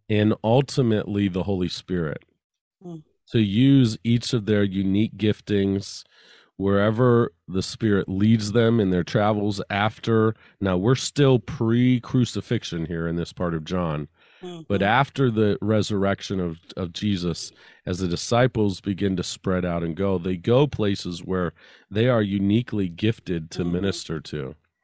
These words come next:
Speaker 1: And God uses that, and he surrounds them with people too. Um, and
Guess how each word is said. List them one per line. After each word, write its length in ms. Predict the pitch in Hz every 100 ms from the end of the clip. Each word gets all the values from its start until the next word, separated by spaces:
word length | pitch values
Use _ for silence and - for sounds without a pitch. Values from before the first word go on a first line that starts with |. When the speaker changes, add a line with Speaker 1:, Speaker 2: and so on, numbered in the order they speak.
| _ _ _ _ _ _
Speaker 1:
And 200 | 95 95
God 380 | 85 107 104 90
uses 480 | 92 107 139 113 90
that, 280 | 95 87 -
and 240 | 95 92 -
he 140 | 110
surrounds 800 | - 104 95 92 104 127 127 92
them 240 | 98 95 92
with 180 | 82 -
people 340 | 95 - 80
too. 340 | - 101 - - _ _ _ _ _ _
Um, 560 | 92 87 85 85 85 82 _ _ _ _ _
and 320 | 98 95 95